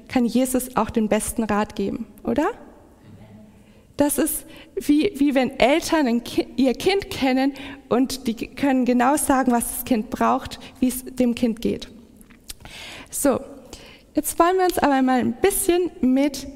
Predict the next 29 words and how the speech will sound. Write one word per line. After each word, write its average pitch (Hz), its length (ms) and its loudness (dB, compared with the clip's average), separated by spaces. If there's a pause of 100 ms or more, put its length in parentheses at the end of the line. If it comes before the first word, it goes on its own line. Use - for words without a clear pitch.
(180)
dieser 233 320 0
Drangsal 226 760 -2
beschäftigen, 226 800 -2 (320)
von 240 220 2
der 233 120 4
hier 247 220 2
noch 240 240 0
die 226 160 -2
Rede 214 300 -2
ist. - 280 -8 (760)
Wenn 226 240 0
wir 240 120 0
zu 240 160 -4
Johann-, 233 400 0 (120)
äh, 226 240 0 (340)
zu - 140 -2
Johannes, 226 480 0
zu - 160 -2
Offenbarung 269 720 2 (680)
zwei, 247 340 2 (160)
Vers 247 360 0 (120)
neun 240 520 0
zurückgehen. - 600 -6 (500)
Das - 160 -8
heißt 285 180 -2
ja, - 80 0
"Ich - 180 -6
kenne 269 280 0
deine 233 320 0